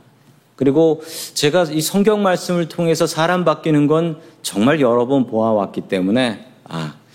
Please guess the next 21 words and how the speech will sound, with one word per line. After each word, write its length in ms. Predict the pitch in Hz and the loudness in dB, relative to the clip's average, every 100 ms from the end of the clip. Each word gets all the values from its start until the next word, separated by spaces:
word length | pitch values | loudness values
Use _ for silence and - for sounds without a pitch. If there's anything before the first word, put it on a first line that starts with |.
| - - | -20 -14
최고의 440 | - - 175 175 165 | -6 -2 2 2 4
말씀은 520 | 147 127 - 123 123 | 2 0 0 -2 0
하나님의 420 | 139 139 120 120 | 0 0 0 0
말씀이다라는 840 | 101 90 - 104 90 92 92 101 113 | 0 0 -2 -2 -2 -2 -2 0 2
걸 100 | 113 | 0
저는 260 | 104 104 | 0 -2
분명히 380 | 104 101 101 101 | -2 -2 0 0
믿고, 480 | 92 87 - 104 110 - - _ _ _ _ _ _ - | -2 -4 -4 -4 -4 -12 -20 _ _ _ _ _ _ -2
이 120 | 151 | 0
주일 300 | - 185 190 | 2 4 4
설교를 480 | 202 208 214 208 196 | 2 2 4 2 2
준비하고 560 | 156 139 139 123 131 | 0 2 2 4 2
설교를 520 | 127 175 170 175 165 | 0 0 2 2 2
준비할 480 | 156 131 131 131 123 | 2 2 4 2 2
때마다 680 | 123 110 95 101 113 101 90 | 0 0 0 0 0 -2 -4
저는, 520 | - 120 127 113 90 - - - | 0 2 2 0 -2 -10 -18 -4
"야, 220 | 87 76 | -4 -2
목사 340 | 80 - - 120 | -2 0 0 0
되길 220 | 117 110 | 0 -2
참 320 | - - 160 | -4 -6 -8
잘했다." 540 | - 90 90 - - | -6 -6 -6 -8 -16